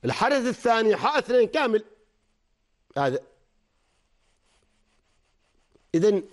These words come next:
يوجد منطقة مشتركة وهو التقاطع. إذن ليس متنافيين.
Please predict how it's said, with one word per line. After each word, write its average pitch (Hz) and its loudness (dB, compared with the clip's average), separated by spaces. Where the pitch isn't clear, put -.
يوجد 254 2
منطقة 202 0
مشتركة 175 0
وهو 143 0
التقاطع. 233 -2
إذن 120 -2
ليس 151 0
متنافيين. 120 -6